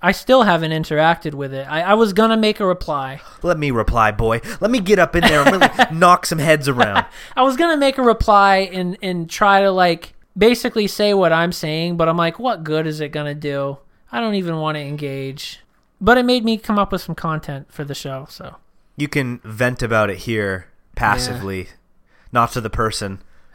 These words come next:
Speaker 1: <laughs>
Speaker 2: They'll never know that you talked about them. They don't listen to our show. No one
Speaker 1: No,
Speaker 2: listens to
Speaker 1: probably
Speaker 2: our
Speaker 1: not.
Speaker 2: show. <laughs>
Speaker 1: I hope we did the topic justice because it's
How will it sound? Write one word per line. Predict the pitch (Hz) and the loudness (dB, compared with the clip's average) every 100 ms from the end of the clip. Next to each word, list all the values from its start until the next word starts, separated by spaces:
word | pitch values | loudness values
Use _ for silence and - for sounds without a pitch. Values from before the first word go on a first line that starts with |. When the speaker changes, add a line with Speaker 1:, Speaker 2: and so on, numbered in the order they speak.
| - - | -6 0
Speaker 1:
<laughs> | 269 277 - - - - - | 2 0 -2 -6 -8 -20 -2
Speaker 2:
They'll | 127 123 | 0 2
never | 120 117 | 0 0
know | 113 110 | 0 0
that | 107 - | -2 -6
you | 107 | -6
talked | - 117 113 | -2 0 -2
about | 110 104 101 | -2 -2 -2
them. | 113 104 | -2 -2
They | 110 127 | -2 0
don't | 110 | -2
listen | 101 101 104 | -4 -6 -6
to | 101 95 | -4 -4
our | 95 | -4
show. | - 104 110 | -4 -4 -4
No | 135 165 175 170 | -2 2 4 4
one | 147 120 | 0 0
Speaker 1:
No, | 156 | -2
Speaker 2:
listens | 151 151 147 - | -2 -2 -2 -4
to | 170 | -4
Speaker 1:
probably | 107 104 | -2 -2
Speaker 2:
our | 95 | -2
Speaker 1:
not. | 143 | -4
Speaker 2:
show. | - 98 98 95 | -4 -4 -4 2
<laughs> | 220 208 - 165 123 - 123 - _ _ _ _ | 4 4 2 0 0 0 -2 -4 _ _ _ _
Speaker 1:
I | 165 | -2
hope | 226 277 | -2 0
we | 254 | -4
did | 202 220 202 | 0 -2 0
the | 196 170 156 - | 0 -2 -6 -4
topic | 214 214 214 151 | 0 0 0 -6
justice | 151 185 202 - 147 131 - - | -2 0 0 -2 -10 -10 -14 -14
because | 151 151 165 151 156 | -14 -4 -2 -2 -6
it's | 147 143 - - | -10 -10 -14 -18